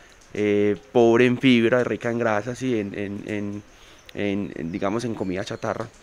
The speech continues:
Eh, además de eso, los pacientes que sufren de constipación o de diarrea crónicamente durante varios años se predisponen a,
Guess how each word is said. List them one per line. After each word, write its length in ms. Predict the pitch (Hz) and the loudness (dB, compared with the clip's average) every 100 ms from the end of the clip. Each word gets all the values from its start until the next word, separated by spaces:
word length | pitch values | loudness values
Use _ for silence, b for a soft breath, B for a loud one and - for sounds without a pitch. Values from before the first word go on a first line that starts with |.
| b b b b - | b b b b -6
Eh, 200 | 101 104 | -2 0
además 340 | 101 98 95 | 0 -2 0
de 220 | 110 117 | 2 2
eso, 200 | 113 123 | 2 0
los 160 | 117 107 | 0 -2
pacientes 440 | 107 101 92 104 | -6 -8 -8 -8
que 100 | 113 | -8
sufren 420 | 101 95 107 113 - | -8 -6 -6 -6 -4
de 80 | 110 | -4
constipación 640 | 107 104 107 95 98 104 | -4 -6 -8 -8 -8 -6
o 80 | 113 | -2
de 80 | 120 | 0
diarrea 380 | 107 98 101 110 | 0 -2 -4 -2
crónicamente 760 | 127 120 113 107 107 98 117 | 0 0 0 -4 -6 -6 -4
durante 300 | 117 101 101 | -4 -4 -4
varios 260 | 98 104 139 | -4 -4 -4
años 220 | 139 127 b b | -4 -6 b b
se 100 | - | -6
predisponen 600 | - 110 101 - 104 101 | 0 2 2 -2 -10 -8
a, 160 | 104 | -8